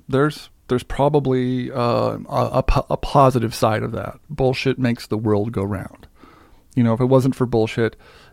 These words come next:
it would be hard to organize people under a singular belief system like religion or a pla-, political platform or an ideology. Um, all of those things are built on a foundation of bullshit.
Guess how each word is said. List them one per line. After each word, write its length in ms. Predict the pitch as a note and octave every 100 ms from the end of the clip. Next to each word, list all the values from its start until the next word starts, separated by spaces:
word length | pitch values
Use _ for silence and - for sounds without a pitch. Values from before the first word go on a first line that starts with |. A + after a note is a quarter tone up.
| -
it 80 | B2+
would 100 | B2
be 80 |
hard 320 | A#2+ C3 B2 A#2
to 60 |
organize 540 | B2+ A#2+ A#2 A2 A2 -
people 520 | - A2+ G2+ G#2+ - - - - -
under 240 | B2+ A#2 A2
a 60 |
singular 380 | - B2 A2+ A2
belief 360 | A2 A2+ G#2+ -
system 440 | A2 - F#2+ G2+
like 260 | G#2 - A2+
religion 560 | A2 A2 A2+ A2+ B2 - _ -
or 120 | G#2+
a 40 |
pla-, 320 | - A2+ A2+ -
political 400 | - B2 - G#2+
platform 800 | - - A2 - - G2 - A#2 -
or 140 | B2 A2
an 80 |
ideology. 880 | G#2+ A2 A2 G#2 G#2+ G#2+ G2+ G#2 - _ - - - - - - - -
Um, 240 | A2+ G#2+ G#2+
all 260 | C#3+ D#3 E3+
of 120 | D3+
those 240 | C#3 C3+
things 280 | C3 A#2+ A#2+
are 120 | A2+
built 540 | A#2+ B2 A#2+ A2+ - - -
on 140 | A#2+
a 40 | A2+
foundation 760 | - A2 A2 A2 G#2+ G#2+ A2
of 180 | G#2 -
bullshit. 580 | A2+ G2+ F#2+ - C#3